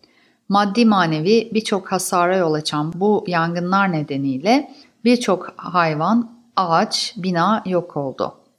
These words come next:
Nesillerinin tükenme tehlikesi daha az olan kuşlar, böcekler ve görünürlüğü az olan diğer hayvanları bir kenara koyarsak, bu yangınlardan en çok etkilenen türlerden biri de koalalar oldu.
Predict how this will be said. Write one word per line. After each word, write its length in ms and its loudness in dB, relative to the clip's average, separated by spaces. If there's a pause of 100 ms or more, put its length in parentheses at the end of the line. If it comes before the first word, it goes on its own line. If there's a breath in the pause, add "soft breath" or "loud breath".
(600 soft breath)
Nesillerinin 560 2
tükenme 520 0
tehlikesi 600 -2
daha 180 4
az 160 0
olan 340 -2
kuşlar, 680 -2 (800)
böcekler 680 2
ve 280 2
görünürlüğü 840 0
az 200 0
olan 340 0
diğer 240 2
hayvanları 640 -2
bir 100 -8
kenara 400 -4
koyarsak, 720 0 (440 loud breath)
bu 100 4
yangınlardan 840 0
en 160 2
çok 300 -6
etkilenen 640 -4
türlerden 680 -2
biri 240 0
de 360 -2
koalalar 540 2
oldu. 400 -6